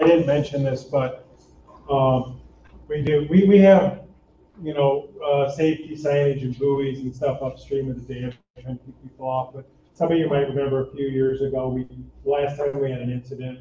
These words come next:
where some of you, you've seen those, um, those, like, the aluminum boats with the outboard motors. Um, we did have, have some, some, some boaters, um, lost power to their boat, and the boat,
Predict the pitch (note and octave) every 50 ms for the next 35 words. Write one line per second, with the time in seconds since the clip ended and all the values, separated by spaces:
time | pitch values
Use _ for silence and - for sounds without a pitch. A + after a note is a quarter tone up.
0 | - - B2+ B2 B2 A#2+ B2 - - _ _ _ _ _ _ _ - E3 E3 D#3+
1 | - - D#3+ C#3 C#3 C3 - - C#3 C#3+ C#3 - - - E3 D#3 D3 C#3+ C3+ C3
2 | C3 B2+ B2 - - - - - - C4 C4 B3+ - - - - - - - -
3 | D#3 C#3+ D#3+ D#3 D#3 C#3+ D3 D3+ D3+ D#3 C#3+ C#3+ D3+ D#3 D#3 D#3 D3+ D3 C#3 C#3+
4 | C#3+ C#3+ D3 D3 C#3+ - D3 - C#3 C3+ C3+ C3+ C#3 C3+ C3+ C3+ C3+ C3+ C3 C3+
5 | C3+ C3+ C3+ C#3+ C#3+ C#3+ C#3+ C#3+ - - - _ _ _ _ _ _ _ _ _
6 | _ - C3 B2+ B2+ B2+ B2+ B2+ B2+ C3 B2+ B2+ C3+ C3 C#3 C#3 C3 B2+ C#3+ C#3
7 | C3+ C3 C3 - - - _ _ _ - C3 C3 B2+ - - _ _ _ _ _
8 | - C#3 B2+ B2 - - - - C3+ B2 B2 A#2+ A#2+ - - - _ _ _ _
9 | _ _ _ _ _ _ _ _ _ - C3 B2 C#3+ C#3+ C#3+ C#3 C3+ C3 B2+ B2+
10 | B2 B2+ B2+ - - - - - _ _ _ - C3+ C3 C3 B2+ B2 B2+ B2+ B2+
11 | B2+ C3+ C3 - - - C#3 C#3 C3+ C3+ C#3 C3+ C3+ C3 C3 C3 B2+ B2+ B2+ B2+
12 | C3 B2+ B2+ C3 C3+ C3 C3+ C3 C3 B2 B2 B2 A#2 - A2 B2 C3 C3 C3 B2+
13 | - -